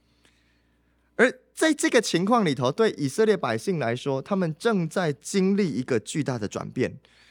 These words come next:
是他们领导模式的转变。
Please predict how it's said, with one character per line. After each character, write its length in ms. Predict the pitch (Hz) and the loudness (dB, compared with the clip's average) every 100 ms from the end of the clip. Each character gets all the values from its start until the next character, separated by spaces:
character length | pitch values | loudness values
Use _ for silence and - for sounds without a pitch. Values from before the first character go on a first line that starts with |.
| _ | _
是 160 | - 214 | -2 -2
他 160 | 190 196 | 0 2
们 260 | 165 143 | 2 2
领 320 | 143 151 202 | 4 4 4
导 340 | 208 147 113 104 | 2 4 4 2
模 320 | 95 107 107 | 0 0 0
式 200 | - 139 | 0 -4
的 100 | 104 | -4
转 180 | - - - | -4 -10 -4
变。 220 | 110 | -6